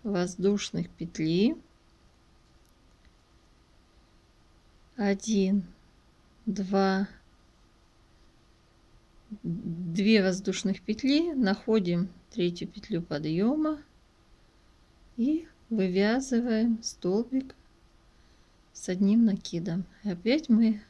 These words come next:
находимся на вершинке нашей цепочки, в серединке нашей цепочки. Далее делаем один, два,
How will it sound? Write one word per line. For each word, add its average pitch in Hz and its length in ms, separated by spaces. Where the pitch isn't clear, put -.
находимся 208 920
на 196 140
вершинке 214 840
нашей 196 480
цепочки, - 880
в - 40
серединке 190 720
нашей 160 320
цепочки. - 640
Далее 196 680
делаем 185 480
один, 190 540
два, 190 500